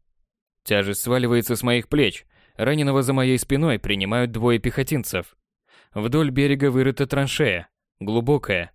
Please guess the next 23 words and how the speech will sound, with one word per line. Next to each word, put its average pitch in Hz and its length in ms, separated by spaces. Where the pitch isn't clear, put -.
даже 113 320
мне 139 180
достаточно 110 680
лишь 110 220
немного 113 360
пригнуться, 123 640
чтобы 139 320
полностью 127 480
скрыться 113 380
в 117 60
ней. 90 260
Местные 104 400
могут 110 260
ходить 107 320
не 117 100
пригибаясь. 113 640
Здесь 131 340
нас 139 140
встречают 123 540
местное 117 340
начальство. 117 640
"Кто 165 220
такой?" 160 460